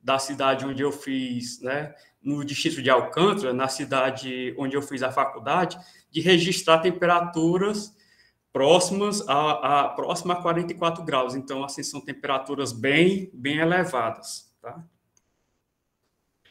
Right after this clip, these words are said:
Eu não sei se todos já tiveram essa, essa oportunidade, mas, por exemplo, é, é impressionante o po-, é, a resiliência,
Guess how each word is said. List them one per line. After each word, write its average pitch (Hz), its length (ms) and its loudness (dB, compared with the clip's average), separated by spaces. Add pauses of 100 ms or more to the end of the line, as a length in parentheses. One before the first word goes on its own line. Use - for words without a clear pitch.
(300)
Eu 170 140 8
não 220 200 8
sei 196 440 6
se - 380 2
todos 160 420 4
já 131 260 2
tiveram 135 880 0
essa, 127 800 -2 (120)
essa - 220 -8
oportunidade, 139 1000 -2 (520)
mas, 131 440 0
por 151 280 -2
exemplo, 147 680 0
é, 127 760 2 (1000)
é 147 80 2
impressionante 208 1500 4
o 160 140 -2
po-, 180 340 0
é, 139 240 2
a 135 120 0
resiliência, 175 1000 4